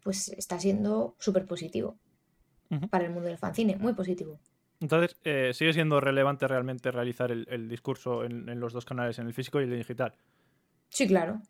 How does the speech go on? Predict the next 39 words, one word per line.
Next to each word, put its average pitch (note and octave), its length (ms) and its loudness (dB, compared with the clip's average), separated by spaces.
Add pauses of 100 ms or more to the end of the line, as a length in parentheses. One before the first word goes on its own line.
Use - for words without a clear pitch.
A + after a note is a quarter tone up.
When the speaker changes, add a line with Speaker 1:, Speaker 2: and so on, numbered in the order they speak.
(160)
Speaker 1:
Sí, G#3+ 180 4
sí. F3+ 180 4
Speaker 2:
Ujú. D3 140 -2 (180)
Speaker 1:
Porque, G3+ 560 4
porque G3 260 6
haciendo A#3 320 2
cosas B3 240 -2
en A3+ 120 2
papel A#3 360 0 (140)
también G#3 280 4
estás A3 300 0
generando F#3 680 4
discurso. F3+ 600 0 (320)
Di-, G#3+ 220 2 (800)
o A3 60 2
sea, G#3 140 4
hacer A3+ 200 2
una B3 180 2
cosa A#3+ 380 0
en G#3 260 4
papel, G#3+ 520 4
en F#3+ 180 4
un, G3 180 2
en G3 120 4
el, F#3 120 6
un G3 420 2
mundo G#3+ 420 6
hiperdigitalizado G3+ 1080 2
como G#3 200 2
el, G3+ 140 2
en G#3 120 4
el G3+ 100 2
que G3 80 4
vivimos, G#3+ 580 4 (1200)
también A3 300 4
es C4 80 2
situarse G#3+ 440 4
un G3+ 80 4
poco, F#3+ 440 6